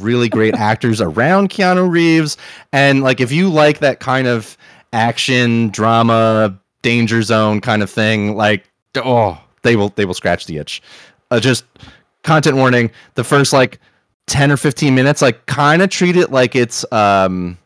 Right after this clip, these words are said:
Speaker 1: have you ever seen Up?
Speaker 2: Mm-hmm.
Speaker 1: The first fifteen minutes of Up, we were like, "Wait,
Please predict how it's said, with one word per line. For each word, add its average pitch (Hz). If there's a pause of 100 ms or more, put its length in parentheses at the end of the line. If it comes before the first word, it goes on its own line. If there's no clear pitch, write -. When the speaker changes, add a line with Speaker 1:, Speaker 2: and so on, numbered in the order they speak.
(920)
Speaker 1:
have 147
you 175
ever 190
seen 165
Up? 123 (720)
Speaker 2:
Mm-hmm. 220 (520)
Speaker 1:
The 139
first 160
fifteen 151
minutes 139
of 131
Up, 127
we 120
were 123
like, 113
"Wait, 113